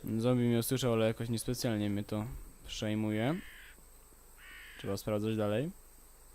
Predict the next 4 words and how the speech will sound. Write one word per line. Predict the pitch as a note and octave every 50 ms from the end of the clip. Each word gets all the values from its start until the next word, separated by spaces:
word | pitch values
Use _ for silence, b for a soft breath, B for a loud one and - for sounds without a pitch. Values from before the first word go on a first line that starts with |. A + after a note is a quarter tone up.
| - - - - - - - - - - - - - - - - - - - - - - - - - - - -
Czyżby | - A2+ A#2 B2 B2+ C3+ D#3 D3+
tutaj | - - C3 B2+ - - - C#3+ C#3 C#3+
coś | - - - C#3 D#3 - - - -
tu? | - E3